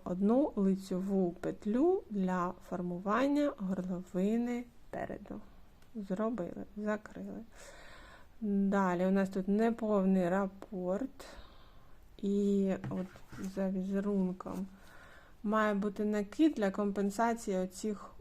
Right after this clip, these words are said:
убавок. А, але ми їх тут не робимо. У нас, виходить, залишаються тільки оці три петлі. Ось.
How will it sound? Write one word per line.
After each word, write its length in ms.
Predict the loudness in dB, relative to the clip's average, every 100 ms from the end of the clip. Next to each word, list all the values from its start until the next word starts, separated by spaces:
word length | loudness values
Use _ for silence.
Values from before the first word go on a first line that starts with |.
| -8
убавок. 760 | -2 2 2 2 0 -6 -10 -16 -20 -20 -20 -20 -20 -20 -16 -6
А, 420 | -2 -2 -4 -8 -12 -18 -20 -20 -2
але 240 | 2 4
ми 200 | 4 2
їх 260 | 2 0 -2
тут 200 | -8 -2
не 180 | 0 2
робимо. 500 | 2 2 2 0 0
У 60 |
нас, 200 | 0 0 -2
виходить, 400 | -8 -4 -6 -4
залишаються 600 | -2 0 0 0 -2 -4
тільки 320 | -8 -8 -6 -6
оці 300 | -6 -8 -8
три 200 | -6 -8
петлі. 520 | -8 -12 -10 -10 -10 -14 -10
Ось. 300 | -10 -10